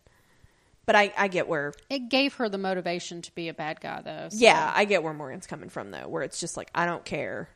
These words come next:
Speaker 1: Like, fix me."
Speaker 2: Overall, I thought this was a great summer popcorn flick. It was funny in all the right places and a breath of fresh air after the emotional turmoil of Infinity War.
Speaker 1: Yeah.
Speaker 2: I'm disappointed in the Wasp's first outing, but I am hopeful for her future appearances.
Speaker 1: I'm just thirsty for whatever we fucking got.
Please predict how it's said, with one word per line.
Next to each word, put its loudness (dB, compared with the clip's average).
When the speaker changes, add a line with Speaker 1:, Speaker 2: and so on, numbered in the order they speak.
Speaker 1:
Like, -14
fix -8
me." -14
Speaker 2:
Overall, 10
I 6
thought 6
this -2
was -4
a -4
great 0
summer -2
popcorn -2
flick. -2
It -6
was -4
funny -2
in -2
all 2
the 0
right 2
places -2
and -6
a -6
breath 2
of -4
fresh 0
air 0
after -4
the -4
emotional -4
turmoil -4
of -4
Infinity -12
War. -2
Speaker 1:
Yeah. 0
Speaker 2:
I'm 2
disappointed 2
in -4
the -2
Wasp's -2
first -2
outing, 2
but -2
I -4
am -6
hopeful -2
for -4
her -4
future -10
appearances. -12
Speaker 1:
I'm 2
just -2
thirsty 2
for -2
whatever 0
we -2
fucking -10
got. -4